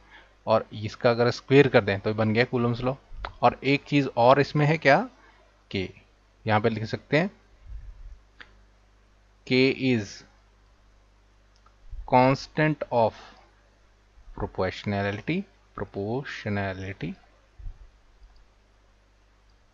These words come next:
इसको कूलम्स कांस्टेंट भी बोलते हैं, कूलम्स कांस्टेंट।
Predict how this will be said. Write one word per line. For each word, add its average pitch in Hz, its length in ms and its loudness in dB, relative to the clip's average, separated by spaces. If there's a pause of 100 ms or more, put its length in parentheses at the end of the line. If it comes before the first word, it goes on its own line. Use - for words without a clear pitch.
(1700)
इसको 131 280 -2
कूलम्स 143 640 2
कांस्टेंट 143 380 6
भी 151 100 0
बोलते 143 340 0
हैं, 147 180 -4 (440)
कूलम्स 113 560 -4 (140)
कांस्टेंट। 120 580 -4